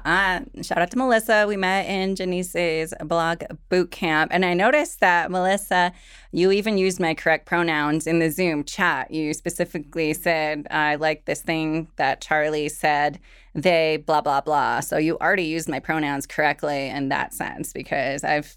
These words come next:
been misgendered in Zoom meetings a lot, especially in grad school, even though my pronouns were right there.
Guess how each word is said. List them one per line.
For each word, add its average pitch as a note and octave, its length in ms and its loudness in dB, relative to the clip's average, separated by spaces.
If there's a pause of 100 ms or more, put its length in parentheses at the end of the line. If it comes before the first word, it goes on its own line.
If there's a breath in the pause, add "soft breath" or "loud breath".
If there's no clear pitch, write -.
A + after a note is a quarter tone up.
(140)
been E3 160 2
misgendered D#3 800 0 (320 loud breath)
in E3+ 240 2
Zoom E3+ 260 2
meetings D3 560 -2
a D3+ 220 2
lot, D3 580 0
especially D#3 440 -2
in C#3+ 120 -4
grad C#3+ 300 0
school, E3+ 240 0
even D#3 160 -2
though D3+ 80 -2
my C3+ 140 -4
pronouns C#3+ 440 -4
were D#3+ 60 -6
right C#3+ 220 -4
there. D3+ 340 0